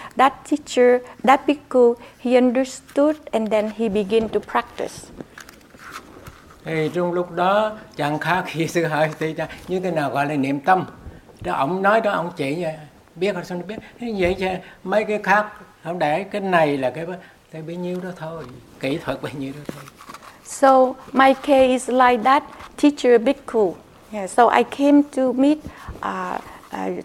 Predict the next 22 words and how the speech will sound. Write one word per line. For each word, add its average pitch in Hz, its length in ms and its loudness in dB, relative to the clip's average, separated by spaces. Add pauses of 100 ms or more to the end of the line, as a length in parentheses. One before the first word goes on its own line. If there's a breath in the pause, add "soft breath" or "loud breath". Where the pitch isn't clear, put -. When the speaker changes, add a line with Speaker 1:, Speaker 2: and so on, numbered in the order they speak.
Speaker 1:
Tejaniya 240 1000 4
or 226 300 2
Ush-, 240 580 0
uh, 208 40 4
Sh-, 208 360 0
or 220 80 2
Shue 254 440 6
Min 247 280 6
Sayadaw. 240 720 2
I 240 160 2
asked, - 340 0 (260 loud breath)
um, - 280 -8
"What 277 260 4
is 262 220 0 (100)
contemplation 254 1000 0 (140)
of 247 180 0 (160)
the 214 100 2
consciousness?" - 720 -4 (320 loud breath)
So 247 260 6
they 240 140 6
show 262 380 6
me 202 280 2